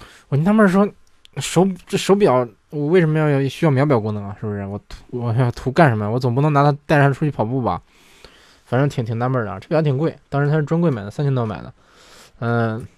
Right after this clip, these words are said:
当时我想，我去，你给我三千块钱，我肯定不买这表，我就买个瑞士表。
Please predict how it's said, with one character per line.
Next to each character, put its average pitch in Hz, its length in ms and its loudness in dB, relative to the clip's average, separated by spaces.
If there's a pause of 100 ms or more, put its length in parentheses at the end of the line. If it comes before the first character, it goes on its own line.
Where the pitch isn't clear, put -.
(540)
当 131 100 2
时 135 80 4
我 127 60 4
想， 117 220 -6
我 95 100 -10
去， 101 160 -10
你 104 80 -16
给 - 100 -2
我 131 100 0
三 110 80 -6
千 127 120 -2
块 123 100 -2
钱， 113 100 -2
我 113 60 -6
肯 110 100 -10
定 113 100 -4
不 120 60 -6
买 98 120 -6
这 98 80 -8
表， - 180 -14 (140)
我 110 80 -8
就 120 40 -6
买 104 140 -6
个 98 60 -6
瑞 135 100 2
士 117 140 -4
表。 92 180 -12